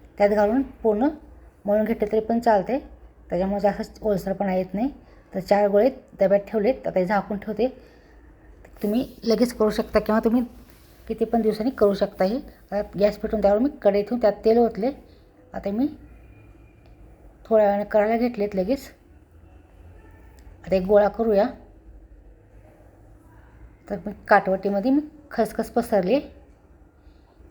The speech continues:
आता एक गोळा घेऊया, त्याला गोल आकार देऊन थोडंसं हाताला तेल लावायचं आणि खसखसमध्ये बुडवून ह्याला गोल असा बोटाने आकार द्यायचा.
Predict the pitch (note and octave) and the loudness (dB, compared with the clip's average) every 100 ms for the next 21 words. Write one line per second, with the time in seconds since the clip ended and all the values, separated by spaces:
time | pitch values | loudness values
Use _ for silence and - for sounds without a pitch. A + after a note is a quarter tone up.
0 | - E3+ F#3 F3+ G3+ G3 A3 G#3 A3 - | -6 0 0 4 2 2 0 2 0 -2
1 | - _ _ - - - F#3+ F3 F#3 G3 | -18 _ _ -20 -20 -14 -6 -2 2 2
2 | F#3+ G#3 G3 D4 D#4+ - G3 F#3 F#3 F#3+ | 2 -2 -2 -2 -4 -8 -8 -6 -6 -2
3 | F#3 F#3 G#3+ G#3 F#3+ F3+ G3 A3 D4 - | 0 0 0 2 2 2 0 -2 -4 -8
4 | - - A3 G#3 G#3+ G#3+ G#3+ G3+ G#3 A#3 | -20 -10 -6 -4 -6 -4 -4 -2 0 0
5 | G#3 D4 - - - - F3+ G3 G3+ G3 | 0 -4 -8 -20 -20 -14 -2 2 4 2
6 | D#4 F4 - - - - - - - - | -4 -12 -16 -20 -20 -20 -20 -20 -14 -4
7 | G#3+ G#3 F#3+ C#4+ - - - _ _ _ | 0 2 2 0 -6 -20 -20 _ _ _
8 | - G3+ A3+ A3 G3 F3+ C4 | -10 -4 -2 0 -2 -4 -6